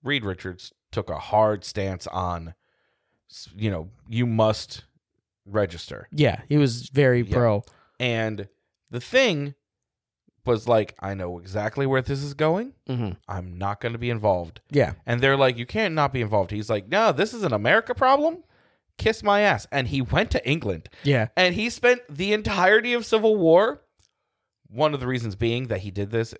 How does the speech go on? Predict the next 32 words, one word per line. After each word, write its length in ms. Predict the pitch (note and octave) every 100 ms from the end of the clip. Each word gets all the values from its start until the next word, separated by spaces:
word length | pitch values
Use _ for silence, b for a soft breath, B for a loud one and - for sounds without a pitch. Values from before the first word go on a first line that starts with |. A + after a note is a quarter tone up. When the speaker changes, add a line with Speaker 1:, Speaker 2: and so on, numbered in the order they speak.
| -
Speaker 1:
well, 380 | G#2 G#2 F#2+ G#2+
I, 120 | - C#3
I 20 |
think 160 | C3
one 100 | B2
of 60 | A#2+
the 80 | G#2
reasons 260 | G#2 G2+
the 100 | F2
writers 300 | F2 F#2 G#2+
did 200 | - B2
this 180 | C3 C#3
is 80 | G2
Speaker 2:
Mm-hmm. 140 | D3+ B2
Speaker 1:
because 160 | F#2+ -
any 220 | B2 C#3
side 260 | C#3 C3 B2+
the 80 | G2+
Thing 220 | A2+ G#2
is 100 | F2+
on 400 | F2 F#2 G2+ B2+ _ _ _ _ _ _
has 240 | _ A2 G#2+
an 140 | F#2 _ _ _ _
unstoppable, 1000 | B2 B2+ A#2 - - B2 A2+ A2 F#2+ G2+
f-, 480 | F2+ - - - - -
like, 220 | G#2 -
meat 440 | G2+ G#2+ G#2 -
tank 360 | - F2+ F2 - G2+
of 220 | G2+ F#2
just 260 | - -
stone. 380 | - - G2+ F#2+
Speaker 2:
Yeah, 320 | E3+ F3+ B2+